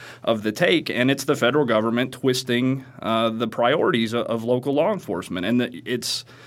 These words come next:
uh, police are, are people. Uh, they respond to incentives. When you have the federal government providing this incentive to use federal law instead of local law, to go to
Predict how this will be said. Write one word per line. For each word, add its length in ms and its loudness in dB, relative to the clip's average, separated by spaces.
uh, 340 4
police 420 2
are, 300 6
are 120 4
people. 540 -4
Uh, 100 6
they 140 4
respond 420 0
to 140 -4
incentives. 560 0
When 100 2
you 140 4
have 260 0
the 80 0
federal 300 2
government 420 0
providing 500 2
this 200 -2
incentive 520 0
to 120 -4
use 240 0
federal 400 2
law 260 4
instead 400 0
of 220 0
local 320 -2
law, 240 2
to 160 -4
go 240 2
to 360 -2